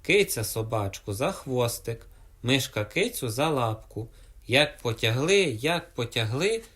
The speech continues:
так і покотилися. Упала рібка на діда Андрушку, дід на бабу Марушку, баба на дочку Мінку, дочка на собачку Хвінку,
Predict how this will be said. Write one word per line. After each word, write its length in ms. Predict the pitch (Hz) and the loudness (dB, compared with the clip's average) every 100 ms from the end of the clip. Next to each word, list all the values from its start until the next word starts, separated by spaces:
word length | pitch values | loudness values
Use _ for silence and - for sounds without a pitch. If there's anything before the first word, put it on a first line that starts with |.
| - - | -20 -4
так 300 | 170 220 - - | 0 0 -4 -2
і 100 | 151 | -2
покотилися. 1300 | - 147 143 147 131 - 113 101 92 98 - 127 - - - - - - - - | 2 0 2 0 0 2 2 2 0 -6 -8 -10 -14 -20 -20 -20 -20 -20 -20 -6
Упала 540 | 101 95 131 185 190 | -6 0 4 6 4
рібка 440 | 180 185 180 - 139 | 4 0 -4 -2 0
на 160 | 147 | 2
діда 520 | 147 120 120 110 98 - | 0 0 -2 0 -2 -2
Андрушку, 760 | 120 135 117 120 101 - - - - - - - - | 0 0 0 0 -2 -6 -12 -14 -14 -20 -20 -14 -6
дід 340 | 107 170 185 | 2 2 2
на 120 | 143 | 0
бабу 360 | 131 143 156 151 | 2 2 4 2
Марушку, 760 | 143 143 143 131 107 - - - - - - - | 2 2 2 2 -2 -6 -12 -12 -16 -20 -20 -6
баба 380 | 104 139 160 151 | 0 2 2 0
на 140 | 139 | 0
дочку 500 | 123 135 143 - - | 2 2 2 -2 -4
Мінку, 680 | 107 113 160 139 117 - 113 - - - - | -2 2 2 2 -2 -10 -14 -14 -20 -20 -8
дочка 520 | 104 135 165 - 135 | 0 2 2 0 -2
на 140 | 123 117 | 0 0
собачку 680 | - 117 139 139 - - | -2 0 0 0 -2 -8
Хвінку, 760 | 107 107 123 165 170 - - 117 | -8 -4 0 2 2 -2 -8 -12